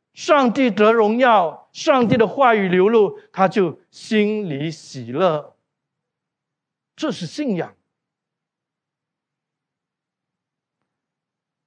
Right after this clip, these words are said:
保罗也是这样，保罗在生命的里边遭受许多的患难，身体的患难，精神的患难。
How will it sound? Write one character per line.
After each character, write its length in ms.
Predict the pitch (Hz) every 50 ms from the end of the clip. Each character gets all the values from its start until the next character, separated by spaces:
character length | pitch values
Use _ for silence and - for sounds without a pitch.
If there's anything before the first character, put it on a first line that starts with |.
| _ _ _ _ _ _ _ _ _
保 220 | - 175 170 175
罗 240 | 175 175 180 208 247
也 120 | 262 196 170
是 160 | - 202 170
这 140 | 135 190 185
样， 300 | 196 190 190 185 135 _ _ _ _ _ _ _ _ _ _ _ _ _
保 220 | - 196 185 185 185
罗 240 | 185 190 202 220 214
在 200 | 214 214 196 185
生 240 | - - 269 269
命 140 | 269 269 247
的 80 | 208 196
里 140 | 175 165 160
边 220 | 190 202 190 185
遭 220 | 196 240 220 220
受 180 | 214 - 240 202
许 280 | - - - 185 185 185
多 140 | 165 226
的 100 | 208 202
患 300 | - - 302 277 226 196
难， 340 | 214 220 196 170 156 - - _ _ _ -
身 400 | - - - 294 294 294 320 302
体 140 | 214 220 220
的 80 | 220
患 280 | 180 - 285 262 233 226
难， 380 | 233 233 208 170 156 - - _
精 280 | - 359 339 339 349 294
神 160 | - - 226
的 80 | 214 185
患 300 | - 285 277 247 214 214
难。 380 | 240 226 196 170 143 131 -